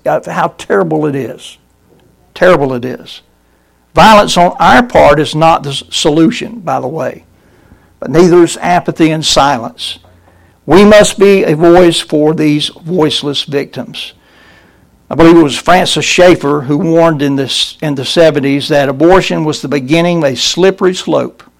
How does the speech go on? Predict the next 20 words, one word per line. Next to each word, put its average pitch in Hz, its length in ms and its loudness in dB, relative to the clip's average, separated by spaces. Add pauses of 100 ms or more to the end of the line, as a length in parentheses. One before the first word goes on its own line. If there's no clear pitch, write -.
(480)
of 139 280 2 (140)
denigration 156 840 0
of 131 80 -8
human 151 400 -4
life, 131 540 -6 (460)
that 165 140 4
would 156 160 2
eventually 220 580 2
lead 156 460 2
to 147 120 -6
euthanasia 170 1200 0 (240)
and 127 80 -12
such - 360 -6
things 160 420 -2
as 127 160 -6
a 131 80 -4
phys-, 165 460 0
physician-assisted 151 1000 -4
suicides, 160 800 0
and 135 240 -8